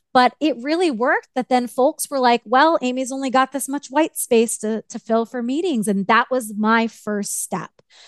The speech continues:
So anybody listening out there, just think of those major things that are causing you to just feel so overwhelmed.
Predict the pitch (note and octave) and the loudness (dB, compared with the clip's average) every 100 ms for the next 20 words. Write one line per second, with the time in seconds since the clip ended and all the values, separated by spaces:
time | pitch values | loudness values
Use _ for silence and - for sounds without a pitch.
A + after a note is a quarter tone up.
0 | _ - A#3+ C4 D#4 D#4+ E4 D4+ A#3+ A3+ | _ -2 2 2 2 4 4 4 2 0
1 | A#3+ A#3 G#3+ G3+ G#3+ G#3 G3 C4 - D#4 | -4 -2 -2 -2 -2 -2 -4 -10 -8 -4
2 | D4 E4 B3 A#3+ G#3+ F#3+ A3 A3 B3 D4 | -2 -2 -2 0 0 -2 -2 2 4 2
3 | D4+ C#4 - A#3 A3+ G#3+ G3 F#3+ - B3 | -2 -4 -2 0 -2 -4 -4 -6 2 4
4 | C4 B3 A3+ A3+ A3+ G3 G3+ - A#3 G#3 | 4 0 -2 -2 -2 -2 -6 -2 -4 -2
5 | - B3+ B3+ C4+ B3+ A#3 G#3 G#3 F#3+ G3 | -4 2 6 6 4 2 0 -2 0 2
6 | G3+ A3 C4+ | 2 0 -4